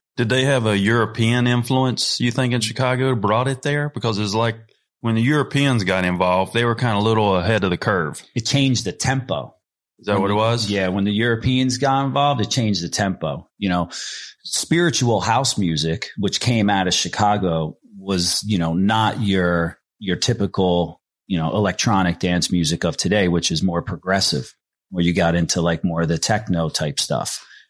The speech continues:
Speaker 2: That, I feel, came from Europe.
Speaker 1: Uh-huh.
Speaker 2: But New York house and Chicago house.
Speaker 1: If y'all don't know out there, me and Eric met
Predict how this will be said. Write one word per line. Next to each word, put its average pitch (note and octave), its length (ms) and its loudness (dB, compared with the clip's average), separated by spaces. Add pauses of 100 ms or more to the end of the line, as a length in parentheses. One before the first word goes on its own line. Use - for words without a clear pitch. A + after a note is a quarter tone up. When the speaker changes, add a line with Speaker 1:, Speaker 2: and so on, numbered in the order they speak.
(320)
Speaker 2:
That, A#2+ 440 0
I A2 180 4
feel, F2+ 360 0
came E2 580 0 (320)
from D#2+ 220 -2
Europe. D2+ 400 -4 (380)
Speaker 1:
Uh-huh. F2 300 -4 (420)
Speaker 2:
But F#2 200 -2
New A2+ 220 0
York B2 400 0
house B2 640 0
and E2+ 140 -6
Chicago G#2+ 640 0
house. A#2+ 540 0
Speaker 1:
If G#2+ 200 -2
y'all B2+ 220 2
don't B2 220 2
know B2 180 2
out A2+ 220 2
there, A2 200 4
me A#2+ 540 2
and G2+ 160 0
Eric A#2+ 300 2
met G#2+ 640 0